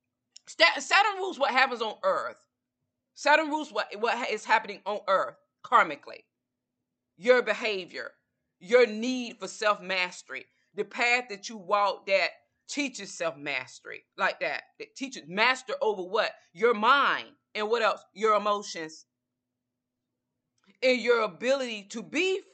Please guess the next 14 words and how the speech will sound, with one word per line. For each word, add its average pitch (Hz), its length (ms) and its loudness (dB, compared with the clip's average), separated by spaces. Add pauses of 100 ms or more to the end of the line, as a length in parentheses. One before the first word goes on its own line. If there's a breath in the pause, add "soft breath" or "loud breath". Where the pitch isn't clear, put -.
free, 185 360 -10 (100)
because 196 320 -10
yes, 214 260 -6 (220)
freedom, 226 340 -8
Saturn 208 520 -4
is - 280 -16 (160)
f-, - 280 -12
about 220 340 2
freedom, 254 340 -6
taking 202 280 -12
responsibility 190 520 -8
for 165 60 -20
one's 185 240 -12
own 180 140 -8